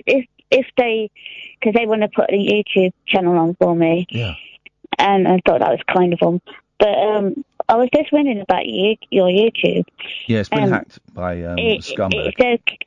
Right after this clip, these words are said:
Speaker 1: All your stuff is there, though, on this end.
Speaker 2: Is it still, the stuff is still, I'll probably start deleting it 'cause he's, he's a scumbag. He's, he's,
Speaker 1: Mm.
Speaker 2: um, he's one of the lowest forms of human life possible.
Speaker 1: Yeah, I'll keep an eye on it for you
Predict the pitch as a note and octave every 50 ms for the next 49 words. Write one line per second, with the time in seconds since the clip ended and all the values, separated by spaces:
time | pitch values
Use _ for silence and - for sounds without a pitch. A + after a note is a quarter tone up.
0 | _ _ _ - A#3+ B3 B3 A3+ G#3+ - - C4 C4 - C4+ A#3 - F3 E3+ E3
1 | E3 E3+ E3+ E3+ F3+ F#3+ G3+ G3+ F#3+ - - - - _ - F#3 G3 F#3 F3+ -
2 | G#3+ - - D3 C#3+ D#3+ F3 F#3 G3+ - - - - C4 - _ _ - - C#3+
3 | C3+ D#3 C3+ - - D#3+ D#3 D3+ D3+ C#3 - - E3+ D#3+ - D3+ - E3+ D#3 C#3
4 | D3 D3+ - - F#3+ C#3+ A#2+ - - A2+ G2 E2 E2+ F#2+ F#2+ F#2+ F#2+ F2+ - G2
5 | F#2+ - - A#2 G2 G2 G#2 F#2 G#2 - G#2+ G#2 F#2+ G#2 - - - - C3 A2
6 | G#2 G2 F#2 F2+ F2 F2 - - - - A2 G2 F2 - - - A#2 G#2+ G2+ F#2+
7 | - G3 F#2+ F#2+ G2+ G2+ G2 - G#2+ G#2+ F#2+ - - A#2+ A#2+ A2 G#2 G2 G#2 G#2+
8 | G#2 A2 A#2 A2 G#2+ G#2 G2 - - - - - A2 G#2 G2+ F#2 F#2 G2+ F#2 E2
9 | - - - - A2 G#2+ G2 G2 G2 G2 G2 F#2+ F#2 - A2+ G#2 - - G2 E2+
10 | F2 E2 - _ _ _ _ _ _ _ _ _ _ _ _ _ _ _ A#3+ A3+
11 | A3+ G#3 F3+ F3 G3 - - - A#3 - - C#4 C4 - B3 G#3+ A3+ A#3 B3+ A#3+
12 | - - - F#3+ F3 D#3+ D#3+